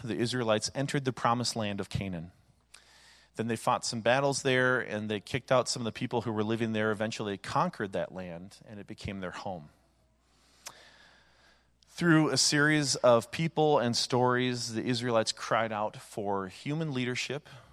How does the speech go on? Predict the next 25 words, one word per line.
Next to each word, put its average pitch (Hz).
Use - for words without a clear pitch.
on 101
top 110
of 101
God's 110
leadership, 104
and 98
so 98
God 104
gave 107
them 101
a 104
royal 107
family 110
and 104
their 95
first -
king. 151
And 139
then 156
they 156
had 165
a 156
series 180
of 104
kings. -